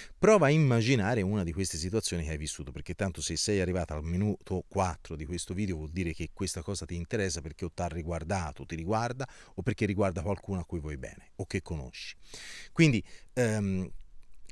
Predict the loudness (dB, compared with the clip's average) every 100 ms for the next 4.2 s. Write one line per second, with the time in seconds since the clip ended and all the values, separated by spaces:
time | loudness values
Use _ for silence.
0 | -12 -12 -10 -10 -8 -8 -2 6 6 6
1 | 4 4 4 2 0 -4 -10 -14 -10 -2
2 | 2 4 4 4 2 2 0 2 0 0
3 | 0 0 0 0 0 0 2 4 2 0
4 | -4